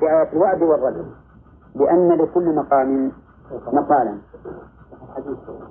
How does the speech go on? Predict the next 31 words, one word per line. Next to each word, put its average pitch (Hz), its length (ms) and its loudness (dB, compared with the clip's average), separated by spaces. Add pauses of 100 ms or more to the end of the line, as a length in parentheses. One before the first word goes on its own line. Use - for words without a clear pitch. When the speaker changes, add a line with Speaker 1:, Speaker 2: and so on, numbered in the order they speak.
Speaker 2:
ما 131 180 -6
يدل 123 180 -6
على 110 200 -6 (420)
أن 117 100 -6
الفرق 127 400 -8
بين 120 120 -2
البشارة 113 480 -2
والإخبار. 104 480 -12 (2250)
يعني 120 520 -2
Speaker 1:
إيه؟ 160 240 2
Speaker 2:
نهى 139 140 -6
عن 123 380 -6 (320)
التبشير 151 380 -6
ولا 147 140 0
منهى 117 300 -8
عن 107 60 -12
الإخبار؟ - 340 -18 (120)
Speaker 1:
لا، 170 200 4 (360)
معناه، 127 260 -4
معناه 139 460 0
أفلا، 135 240 2 (260)
هو، 160 180 2
هو 139 460 -2 (360)
معناه: 139 520 0
"أفلا 135 280 2
أبشر 123 300 -4
الناس"، 143 280 -2
يعني 131 240 -2
أخبرهم 147 380 -2
بهذا 131 260 0
ال-، 117 160 -8